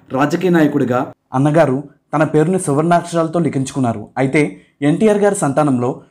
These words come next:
నటసింహం నందమూరి బాలకృష్ణ గారు, హరికృష్ణ గారు, దగ్గుబాటి పురంధేశ్వర్ గారు మినహాయిస్తే మిగతా వారి గురించి అంతగా ఎవరికీ తెలియదు. ఎన్టీఆర్ గారి దంపతులకి మొత్తం పన్నెండు మంది సంతానం,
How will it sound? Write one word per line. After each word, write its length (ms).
నటసింహం 520
నందమూరి 380
బాలకృష్ణ 540
గారు, 240
హరికృష్ణ 420
గారు, 240
దగ్గుబాటి 420
పురంధేశ్వర్ 540
గారు 200
మినహాయిస్తే 720
మిగతా 300
వారి 180
గురించి 600
అంతగా 320
ఎవరికీ 280
తెలియదు. 400
ఎన్టీఆర్ 340
గారి 180
దంపతులకి 640
మొత్తం 280
పన్నెండు 400
మంది 200
సంతానం, 500